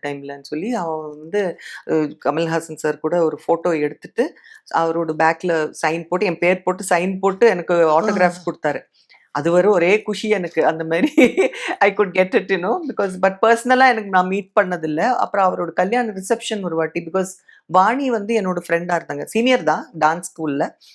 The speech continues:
Speaker 1: So அவங்க சைடுல இருந்து என்ன வந்து, eh, they had invited me for the wedding reception. அது
Speaker 2: ஓகே.
Speaker 1: பாம்பேல இருக்கும்போது.
Speaker 2: ஓகே.
Speaker 1: So அந்த டைம்ல first, first I am meeting கமல் சார்.
Speaker 2: அவரோட வெட்டிங்ல தான்
Speaker 1: ஸ்டேஜ்,
Speaker 2: பாக்குறீங்க.
Speaker 1: அவர்
Speaker 2: ஓகே.
Speaker 1: வெட்டிங் டைம்ல. And I was like, இப்படி பண்ணி,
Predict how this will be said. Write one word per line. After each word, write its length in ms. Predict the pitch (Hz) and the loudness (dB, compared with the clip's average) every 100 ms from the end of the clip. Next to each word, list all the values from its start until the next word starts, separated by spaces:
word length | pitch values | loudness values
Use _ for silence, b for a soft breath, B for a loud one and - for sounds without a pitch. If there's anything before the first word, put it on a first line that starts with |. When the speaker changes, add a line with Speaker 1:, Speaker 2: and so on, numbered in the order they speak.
| b | b
Speaker 1:
So 200 | - 247 | -2 4
அவங்க 440 | 202 196 247 262 247 | 6 6 4 2 2
சைடுல 180 | 226 214 | 2 0
இருந்து 260 | 208 208 262 | -2 -2 0
என்ன 180 | 214 202 | 0 -2
வந்து, 320 | 196 240 208 | 0 0 0
eh, 140 | 180 | -4
they 340 | 170 170 165 175 | -2 0 0 0
had 180 | 175 | 0
invited 520 | 165 165 180 175 175 160 | -2 0 0 0 -4 -6
me 120 | 160 | -6
for 200 | 165 147 | -4 -4
the 60 | 147 | -4
wedding 280 | 139 151 | -2 -4
reception. 500 | 131 123 127 - 120 b b b | -6 -4 -4 -2 -8 b b b
அது 220 | 160 170 | -4 2
Speaker 2:
ஓகே. 20 | |
Speaker 1:
பாம்பேல 400 | 170 175 180 180 | 4 4 2 0
இருக்கும்போது. 600 | 170 156 151 139 135 - - 175 | 0 -2 -4 -4 -6 -6 -6 -2
Speaker 2:
ஓகே. 80 | 175 | 0
Speaker 1:
So 200 | 233 240 | 6 8
அந்த 420 | 202 202 240 247 | 8 4 0 2
டைம்ல 240 | 226 240 262 | 2 0 0
first, 200 | 220 220 - | 2 2 0
first 180 | 233 240 | 0 2
I 140 | 202 | 0
am 100 | 180 | 0
meeting 280 | 175 175 185 170 | -4 -4 -2 -2
கமல் 200 | 160 170 | -4 -4
சார். 260 | - 175 | -4 -2
Speaker 2:
அவரோட 280 | 170 143 147 | 0 0 2
வெட்டிங்ல 320 | 151 208 208 | 4 4 6
தான் 120 | 202 | 6
Speaker 1:
ஸ்டேஜ், 320 | 190 220 151 147 | 8 8 8 6
Speaker 2:
பாக்குறீங்க. 20 | |
Speaker 1:
அவர் 360 | 135 151 180 | 6 6 4
Speaker 2:
ஓகே. 20 | 180 | 4
Speaker 1:
வெட்டிங் 280 | 170 214 196 | 2 2 0
டைம்ல. 300 | 185 170 160 | -2 -4 -6
And 120 | 151 160 | -4 -4
I 60 | |
was 160 | 160 175 | -4 -2
like, 160 | 175 170 B B B B B - | -2 -4 B B B B B -8
இப்படி 260 | 170 165 | -4 -4
பண்ணி, 580 | 170 185 196 226 208 170 | 0 2 4 2 2 2